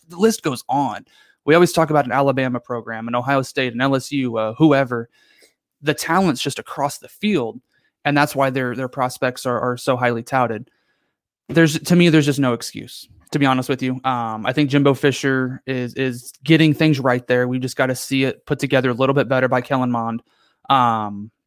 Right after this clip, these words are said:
I know I knock him a lot. I do, right? It, it's just from watching all the film, and I see those errant throws where he misses the easy passes, but he makes phenomenal plays. So I'm literally probably sixty forty on him on the, I'm not a,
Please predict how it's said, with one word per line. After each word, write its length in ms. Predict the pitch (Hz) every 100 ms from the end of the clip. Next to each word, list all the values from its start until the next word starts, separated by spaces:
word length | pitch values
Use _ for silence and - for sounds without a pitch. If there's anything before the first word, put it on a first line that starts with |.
| _ _ _ _ _ _ _ _ _ -
I 80 | 147
know 140 | 143
I 60 | 139
knock 260 | 135 127
him 80 | 151
a 60 | 123
lot. 240 | 107 95
I 120 | 127
do, 280 | 123 127 110 110
right? 280 | 131 120 113
It, 240 | - 131 -
it's 240 | 135 -
just 300 | 135 123 -
from 220 | - 143
watching 340 | 127 131 - 135
all 140 | 127
the 100 | 131
film, 300 | 127 127 120
and 100 | 120
I 60 | 120
see 680 | - - 160 156 139 120 117 _ _ _ -
those 280 | 139 131 123
errant 300 | 139 139 123
throws 300 | 135 127 127
where 100 | 131
he 120 | 127
misses 340 | 127 139 - 131
the 160 | 127
easy 200 | 135 127
passes, 480 | 123 123 123 - 120
but 200 | - 139
he 140 | 127
makes 540 | 143 131 143 147 - -
phenomenal 680 | - 123 123 113 123 117 113
plays. 400 | - 117 104 117
So 280 | 135 123 - - - - _ _ _ _ _
I'm 320 | 151 175 170 151
literally 480 | 160 170 185 190
probably 300 | 185 165 156
sixty 340 | 143 - 156 156
forty 340 | - 139 143
on 200 | 156 156
him 240 | 170 180 175
on 200 | 143 139
the, 340 | 139 135 131 123
I'm 160 | 127
not 220 | 127 127
a, 420 | 123 117 110 107